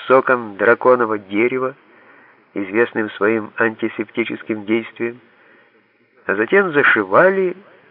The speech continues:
предварительно спеленав умершего в козьи шкуры. Затем свёрток уносили в далёкие потаённые пещеры,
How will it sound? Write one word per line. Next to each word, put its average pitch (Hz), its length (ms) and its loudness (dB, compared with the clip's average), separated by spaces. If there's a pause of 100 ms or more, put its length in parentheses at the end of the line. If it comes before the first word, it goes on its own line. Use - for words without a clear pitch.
предварительно 131 760 -4 (160)
спеленав 101 680 0
умершего 127 720 -2
в - 160 -18
козьи 113 480 0
шкуры. - 640 -6 (1200)
Затем 127 380 0
свёрток 131 680 2
уносили 113 460 -2
в 95 100 -10
далёкие 101 460 0
потаённые 92 720 -6 (100)
пещеры, 175 600 -2